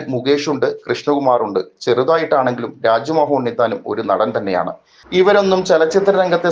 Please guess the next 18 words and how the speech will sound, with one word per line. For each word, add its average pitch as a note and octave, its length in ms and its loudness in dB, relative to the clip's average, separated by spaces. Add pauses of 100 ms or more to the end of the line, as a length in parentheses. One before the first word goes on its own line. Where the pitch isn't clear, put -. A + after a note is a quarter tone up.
സൗഹൃദങ്ങളെ D#3 640 2 (120)
തെരഞ്ഞെടുപ്പ് F3 580 0
പ്രചാരണത്തിലേക്ക് D3 800 0 (120)
വലിച്ചിഴച്ചില്ല C3+ 760 0 (100)
എന്നതും A#2 300 -6 (100)
കാണാതെ A2 420 0
പോകരുത്. F2 360 -8 (500)
ഉയർന്ന D#3+ 360 2
രാഷ്ട്രീയ F#3 500 2
ബോധമുള്ള E3 460 2
മലയാളിയോട് D#3 560 2 (460)
രാഷ്ട്രീയ F#3 500 0
സ്ഥിതിഗതികൾ F#3 540 0 (160)
ചർച്ച C#3 240 -2 (100)
ചെയ്താണ് D#3 360 2 (140)
സംവദിക്കേണ്ടത്. A#2 680 -4 (480)
പത്ത് A3+ 360 0
വോട്ട് G3+ 260 2